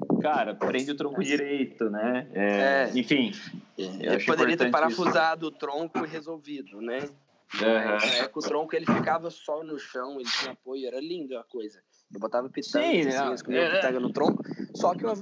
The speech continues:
Speaker 2: um dia deu merda e eu resolvi, "Não, vou usar mais, vou pensar na segurança e pronto."
Speaker 1: Sim,
Speaker 2: Né?
Speaker 1: sim,
Speaker 2: E
Speaker 1: cada
Speaker 2: aí,
Speaker 1: caso é um
Speaker 2: e hoje eu
Speaker 1: caso.
Speaker 2: já revi essa posição, né? Hoje eu já tenho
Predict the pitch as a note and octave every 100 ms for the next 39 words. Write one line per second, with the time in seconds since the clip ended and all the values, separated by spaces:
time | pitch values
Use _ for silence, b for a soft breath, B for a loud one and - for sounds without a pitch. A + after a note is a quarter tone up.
0 | G#3 G3 E3+ F3+ G3+ E3 F3 F#3 G3 A3
1 | A3 G3+ G#3 - - F#3 D#3+ - - E3+
2 | D#3+ D3+ D#3+ D#3+ - D3 C#3+ - D#3 C#3
3 | B2+ - - - - - - B B -
4 | - C3+ C#3 A#2 B2 C3+ A#2 A#2 C#3 D3
5 | D3+ D#3+ D3+ C3+ A2+ A2 - D#3 F3+ G3
6 | E3+ E3+ G3+ G3 D3+ D#3+ - C#3+ B2 A2
7 | A#2+ _ _ _ _ A2 A2 A#2 A2+ A#2+
8 | B2+ C3+ _ _ _ _ A#2 B2 C#3 B2+